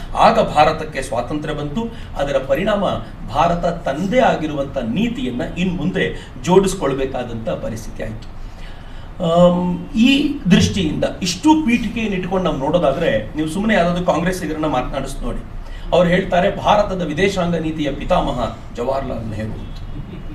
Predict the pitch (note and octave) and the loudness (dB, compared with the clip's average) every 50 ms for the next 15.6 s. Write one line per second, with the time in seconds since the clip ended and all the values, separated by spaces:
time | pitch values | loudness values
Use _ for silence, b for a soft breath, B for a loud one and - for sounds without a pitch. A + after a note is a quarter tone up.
0 | - - - - - - - - - B B B B B B - E3 F#3+ G3+ G3+ | -10 -10 -10 -10 -10 -8 -8 -10 -10 B B B B B B 4 6 6 6 4
1 | G3 G#3 F3+ E3+ - - F3+ G3+ - - G#3+ G#3 - F3 F3 G3+ A3 A3+ A3+ A3 | 4 2 0 2 4 6 6 6 4 2 0 -2 0 2 4 8 8 8 8 8
2 | A3+ A#3 B3 G3+ F#3 D#3 D#3 E3 D#3+ D#3+ E3 D#3+ D3+ C3+ C#3 B2+ A#2+ A2 G#2 G2+ | 6 4 4 6 6 8 8 8 8 6 4 4 4 2 2 0 -2 -4 -4 -6
3 | - - - - - - - - - - - B B B B - D#3 D3+ D#3+ G3 | -8 -8 -10 -8 -8 -8 -10 -10 -10 -10 -10 B B B B 4 6 6 8 10
4 | A3 A3+ A3+ A#3+ A#3+ A#3 G#3+ G#3 G#3 G#3+ A3+ A3 G#3+ G3+ F3 - D#3+ G#3 G#3+ G#3+ | 8 10 8 8 6 6 6 4 2 2 0 0 -2 -2 -2 0 0 0 0 0
5 | - A#3+ A3+ F3+ - D#3+ F#3 G#3 G3 G3+ A3 G3 G3 F#3 F3 - A3+ G#3 G3+ G#3 | 2 2 2 4 4 4 4 4 4 4 2 2 2 2 0 0 -2 0 2 4
6 | A3+ G#3 F#3 - - - F3+ F3 E3+ E3+ D#3 D3 - - - - B B B B | 4 4 4 6 6 6 8 8 8 6 4 2 2 0 -2 -4 B B B B
7 | B B B B B E3 F3+ G#3+ A#3 A#3 A#3 A#3 A3 A3 A3 G#3+ G#3 G3+ G#3 G#3+ | B B B B B 4 6 8 8 8 8 6 4 4 4 2 0 0 0 0
8 | G#3 F#3+ F3 F3 F#3 G3+ G3 F#3+ F3+ E3+ E3+ F#3 F3+ F3 E3+ F3 E3+ D3+ D3+ D3+ | 0 0 2 4 6 6 6 6 4 2 2 2 2 2 4 2 2 2 0 0
9 | D3 - - - - B B B B - - A#3 G#3+ F#3+ G3 A#3 A#3+ G3+ - - | 0 -2 -2 -2 -4 B B B B 4 6 6 6 6 6 6 6 6 6 6
10 | - A3 A3+ A3+ A#3+ A3 F3+ E3+ F3+ G3 B3 A#3 A#3 A#3 - A3 G3+ G3 - G#3 | 6 6 6 6 6 6 6 6 6 6 8 8 6 6 6 2 -2 0 0 2
11 | F#3+ F3 F3 F3 F3 F3 E3+ E3+ E3 D#3+ F3 E3 C3 A#2 A#2 A#2 - B B B | 4 4 4 2 0 -2 -2 -2 -2 -2 0 0 0 0 0 -4 -6 B B B
12 | B B B G#3+ A3+ F#3 F#3+ G3+ G3+ - - - G3 G3 G#3+ G#3+ - - D#3 F3 | B B B 0 2 4 4 4 2 2 0 -2 -2 -2 0 0 0 0 2 2
13 | G3 G#3 - G#3 F#3 D#3 D3 E3+ F3 F#3+ F#3 E3+ D#3+ D#3+ D3+ C#3+ C#3 C3+ - - | 2 2 2 2 4 4 6 4 4 2 0 0 -2 -2 -2 -4 -2 -2 -2 -2
14 | - - - - - - - - - - - B2+ B2+ C3 C#3 C#3+ C#3+ C#3 C3+ B2+ | -2 -2 -2 -4 -4 -6 -6 -6 -6 -8 -6 -2 0 0 0 0 0 -2 -2 -2
15 | B2 A#2+ A2+ A2+ A#2 A2+ A2+ A2+ A#2 A#2 A2+ A2 | -2 -4 -4 -4 -4 -4 -4 -4 -4 -4 -6 -6